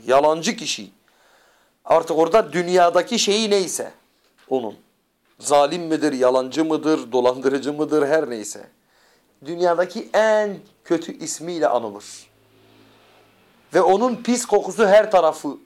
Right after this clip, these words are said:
her tarafa yayılır. Zaten ilk kap-, kapı ona açılmayınca ayet var işte, diyor ki onlara diyor göklerin kapıları açılmaz.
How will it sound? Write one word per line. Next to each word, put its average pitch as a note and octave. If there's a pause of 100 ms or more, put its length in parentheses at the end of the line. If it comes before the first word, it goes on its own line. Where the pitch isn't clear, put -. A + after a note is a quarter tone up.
(320)
her E3
tarafa C3
yayılır. - (1200)
Zaten G3+ (1800)
ilk B3
kap-, -
kapı F#3+
ona A3+
açılmayınca G3
ayet E3+
var C#3+
işte, D3+
diyor G#3+
ki F#3
onlara E3+
diyor F3
göklerin E3+
kapıları D#3
açılmaz. -